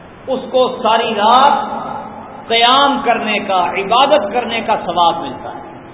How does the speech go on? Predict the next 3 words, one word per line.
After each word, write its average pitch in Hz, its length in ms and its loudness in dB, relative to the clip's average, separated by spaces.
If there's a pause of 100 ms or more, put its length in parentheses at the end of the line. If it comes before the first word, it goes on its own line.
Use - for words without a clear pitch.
(2250)
تو - 200 -14
آدمی 131 380 -6 (720)
امام 175 280 -2